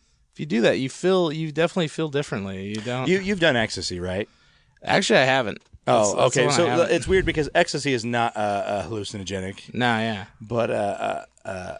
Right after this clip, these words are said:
Speaker 2: I've had so many moments with people while we were on ecstasy where we have that, that drunk conversation of, like, "You are my best friend." Like,
Speaker 1: Yeah.
Speaker 2: this, this moment right here is the best moment of my life.
Speaker 1: I think
Speaker 2: Like
Speaker 1: you definitely get that from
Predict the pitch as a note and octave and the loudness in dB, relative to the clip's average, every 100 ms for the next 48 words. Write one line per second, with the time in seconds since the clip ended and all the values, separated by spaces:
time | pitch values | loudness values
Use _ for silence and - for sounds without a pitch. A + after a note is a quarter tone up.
0 | - G#2+ A#2 A#2 - A#2 A2+ G2+ G2 G2 | -8 -6 -4 -4 -2 -2 -2 -4 -4 -6
1 | G#2 - F#2+ G2+ F#2 F#2 F#2 F#2 F#2 F#2 | -6 -8 -10 -10 -8 -4 -4 -2 -4 -4
2 | F2+ F2 G2 - F2 F#2 F2 E2+ F#2 F2 | -6 -8 -10 -12 -12 -12 -12 -12 -12 -8
3 | F#2 F2 - _ _ _ - F#2 F2+ - | -6 -8 -12 _ _ _ -12 -8 -8 -10
4 | F2 F2 C#2+ F#2 F2+ E2+ G2+ F2+ E2+ F#2 | -8 -8 -6 -8 -6 -8 -8 -8 -8 -8
5 | F2 - E2+ E2+ E2+ - E2+ F2 E2+ E2 | -8 -10 -12 -14 -16 -16 -16 -14 -16 -18
6 | F2 E2+ - F2 F2 F2 _ _ - A2+ | -18 -16 -16 -14 -16 -18 _ _ -2 0
7 | G#2 A2 G#2+ - G#2 F#2+ G2 F#2+ F#2 F#2 | 0 -4 -4 -6 -8 -10 -8 -8 -8 -10
8 | F2+ G2 F#2 F2+ F2+ F#2+ F2+ F2+ F#2+ F2 | -12 -10 -10 -10 -14 -14 -14 -12 -12 -12
9 | F2 F2 E2+ F2+ - - B2+ F#3+ F#3 D3 | -14 -14 -14 -12 -4 -2 2 2 2 4
10 | C#3 D3+ A#2+ A2 A#2 A#2+ - B2 A2 G2 | 4 2 0 0 4 2 2 -2 0 0